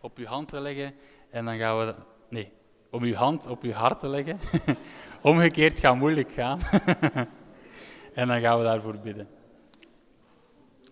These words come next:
Ja, Jezus, dank u wel, Heer, dat u een goede God bent. Heer, maar ook dat u een vrijgevige God bent. Heer, dat u belooft ook dat u ons wil overstelpen met van alles, Heer, dat we in staat zijn om altijd aan elk goed werk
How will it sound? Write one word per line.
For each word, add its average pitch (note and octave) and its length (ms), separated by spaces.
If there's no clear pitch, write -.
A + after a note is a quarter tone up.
Ja, B2+ 120
Jezus, B2+ 240
dank B2+ 200
u C3+ 60
wel, C#3 100
Heer, D3 80
dat C3 160
u B2+ 100
een B2 120
goede C#3 200
God C3+ 220
bent. A2+ 380
Heer, C3+ 140
maar C3+ 140
ook D#3 100
dat D3 160
u C#3 260
een C3 160
vrijgevige B2 640
God A2 220
bent. G#2 400
Heer, C3+ 140
dat C3+ 140
u D#3+ 100
belooft E3 480
ook F3+ 120
dat C#3+ 180
u D#3 80
ons D#3+ 240
wil C3+ 320
overstelpen E3+ 720
met E3+ 140
van C#3 180
alles, D3 220
Heer, C3+ 100
dat C3 140
we B2 220
in C3+ 160
staat D#3+ 420
zijn C#3+ 180
om B2 180
altijd D3 840
aan B2 200
elk D3 280
goed B2+ 200
werk C3 460